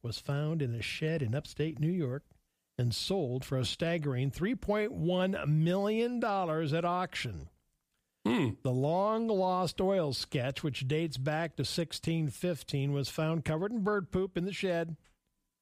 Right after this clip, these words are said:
Speaker 1: Fortunately for the buyer, the bird droppings were removed, painting purchased.
Speaker 2: Wow.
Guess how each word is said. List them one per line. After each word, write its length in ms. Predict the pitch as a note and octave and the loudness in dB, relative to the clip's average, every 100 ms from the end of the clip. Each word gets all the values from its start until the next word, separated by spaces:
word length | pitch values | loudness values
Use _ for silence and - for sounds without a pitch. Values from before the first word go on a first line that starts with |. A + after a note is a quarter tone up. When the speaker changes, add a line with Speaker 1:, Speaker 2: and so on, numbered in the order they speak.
| _ _ _ | _ _ _
Speaker 1:
Fortunately 520 | - F3 F3 F3 E3+ | -2 0 0 0 -2
for 100 | D#3 | 0
the 100 | F3+ | 0
buyer, 540 | D#3 E3 D3 C#3+ C#3 C#3 | 0 0 0 0 -2 -4
the 40 | C3 | -2
bird 180 | C#3+ C#3 | -2 0
droppings 400 | C#3+ C#3+ D3+ C3+ | -2 0 -2 0
were 140 | C3+ | 0
removed, 460 | D3+ F#3+ D3+ D3 C#3 - _ - | 0 0 0 -2 -6 -12 _ -6
painting 460 | C#3+ C#3+ D3 D3 - - _ _ _ _ | 0 2 2 0 -4 -14 _ _ _ _
purchased. 560 | A#2 G#2+ D2 - - - _ _ _ _ _ _ _ _ - | -4 -4 -6 -10 -12 -18 _ _ _ _ _ _ _ _ -8
Speaker 2:
Wow. 360 | - G3+ D#3+ - | -4 -4 -6 -14